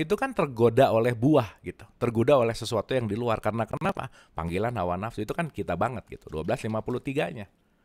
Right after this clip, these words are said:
"Dan aku tidak membebaskan diriku dari kesalahan karena sesungguhnya nafsu itu selalu menyuruh kepada kejahatan." Maka ibu dan bapak terserah nih. Kita mau menggunakan hawa nafsu yang rendah disebut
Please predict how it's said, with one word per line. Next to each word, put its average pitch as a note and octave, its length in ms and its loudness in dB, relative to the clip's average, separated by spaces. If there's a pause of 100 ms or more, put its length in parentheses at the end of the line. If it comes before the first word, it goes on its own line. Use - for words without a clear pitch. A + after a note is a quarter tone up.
(480)
"Dan B2 240 8
aku E3 240 4
tidak C3 240 4
membebaskan B2 560 4
diriku A#2+ 400 0
dari G#2 80 0
kesalahan A#2 480 -2
karena G#2+ 240 -2
sesungguhnya G#2+ 400 -4
nafsu B2+ 320 -2
itu A#2 160 -4
selalu G#2+ 320 -2
menyuruh A#2+ 320 -2
kepada F#2 320 -4
kejahatan." E2+ 560 -8 (880)
Maka B2+ 320 4
ibu G#2 160 -2
dan G2 240 0
bapak B2+ 400 0
terserah D3 320 0
nih. B2 400 -2 (880)
Kita E3 320 2
mau E3 180 4
menggunakan A#2 640 0
hawa A2+ 320 4
nafsu A2 320 0
yang G2+ 160 0
rendah G2 320 0
disebut G#2+ 480 2